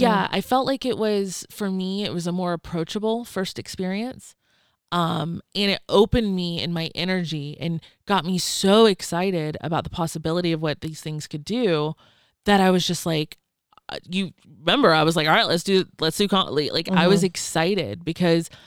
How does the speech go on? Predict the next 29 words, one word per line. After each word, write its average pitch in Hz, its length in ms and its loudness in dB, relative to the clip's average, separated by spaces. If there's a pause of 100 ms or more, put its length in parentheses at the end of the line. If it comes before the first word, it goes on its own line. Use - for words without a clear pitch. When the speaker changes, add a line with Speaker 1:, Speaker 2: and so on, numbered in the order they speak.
(500)
Speaker 2:
I 160 120 -4
was 185 160 -2
like, 170 240 0
"Oh 170 200 0
my 180 160 0
God, 196 460 -4 (100)
I 160 80 -2
feel 170 320 -2
alive 165 360 0
again. 160 240 -2
I'm 185 140 4
not 190 240 4
dead." 185 340 0 (100)
Like, 202 220 2
literally, 214 440 2 (300)
these 214 220 0
are 254 60 2
the 240 80 4
moments 190 500 2
where 180 100 2
I 170 160 2
decided 165 720 0 (480)
I 180 100 -4
don't 185 200 2
wanna 175 200 -2
kill 143 160 -6
myself. - 520 -14
Speaker 1:
You 196 160 0
had, - 460 -4